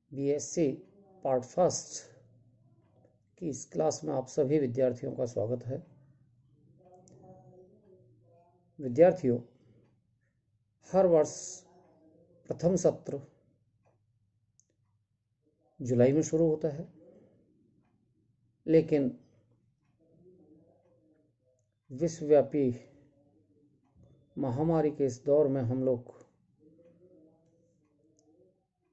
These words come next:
बीएससी पार्ट फर्स्ट में अब जबकि अक्टूबर जाने वाला है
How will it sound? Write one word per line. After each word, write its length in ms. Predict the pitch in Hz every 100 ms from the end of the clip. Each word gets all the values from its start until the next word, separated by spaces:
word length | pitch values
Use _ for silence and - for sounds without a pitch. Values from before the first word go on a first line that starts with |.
| _
बीएससी 340 | 147 180 175 170
पार्ट 240 | 139 123
फर्स्ट 380 | - 156 - -
में 220 | 120 117 - - - _ _ _ _ _ _ _ _ _ _ _ _ _ _ _ _ _ _ _ _ _ -
अब 160 | 180 165
जबकि 540 | 160 143 - 156 139
अक्टूबर 460 | - - - 180 160
जाने 260 | 147 131
वाला 260 | 131 117 110
है 260 | 113 123